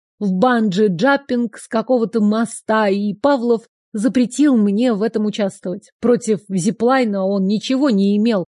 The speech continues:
роуп куда ни шло, но банджи-прыжок даже Юрий Борисович счёл для меня опасным.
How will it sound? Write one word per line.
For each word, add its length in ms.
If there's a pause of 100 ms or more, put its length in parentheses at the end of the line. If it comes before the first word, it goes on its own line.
(160)
роуп 420 (340)
куда 260
ни 140
шло, 400
но 420
банджи-прыжок 1500
даже 420
Юрий 300
Борисович 640
счёл 440
для 160
меня 360
опасным. 560